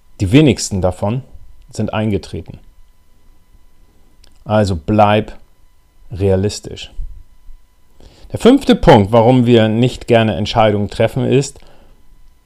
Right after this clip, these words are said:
vielleicht gibt es ja da irgendwie doch noch was Besseres.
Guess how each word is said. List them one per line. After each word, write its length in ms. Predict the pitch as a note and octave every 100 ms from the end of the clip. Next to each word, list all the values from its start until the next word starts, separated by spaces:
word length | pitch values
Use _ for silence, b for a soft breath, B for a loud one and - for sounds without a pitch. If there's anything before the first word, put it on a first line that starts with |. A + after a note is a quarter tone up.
| _
vielleicht 640 | - - A2+ A#2+ A2 B2+ -
gibt 220 | A#2 -
es 100 | -
ja 140 | G#2
da 280 | G2 G2 F#2 - _ _ _
irgendwie 340 | G2+ G#2 F#2 G2
doch 180 | G#2+
noch 260 | F#2+ E2+ - -
was 180 | - -
Besseres. 560 | - A#2+ - D#2+ -